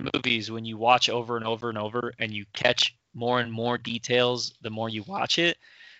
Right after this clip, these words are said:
That's the kind of stuff that's hidden in this book and in this entire, the entire Tolkien work. That is what it is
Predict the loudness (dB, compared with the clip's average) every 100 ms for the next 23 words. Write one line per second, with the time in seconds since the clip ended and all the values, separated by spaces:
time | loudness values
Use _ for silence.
0 | _ 2 4 4 -2 0 0 0 2 0
1 | -2 -6 -2 -2 -4 -8 -6 -2 -2 -4
2 | 2 2 2 -2 -4 -4 0 -4 -4 -6
3 | -4 -4 -4 -6 -2 2 2 4 2 -2
4 | _ _ _ _ _ -20 -4 4 4 4
5 | 6 8 8 6 2 -2 -2 -2 -2 -8
6 | -4 -2 -4 -6 -14 -4 -4 -4 -6 0
7 | 0 0 _ -4 -4 -2 -2 0 -4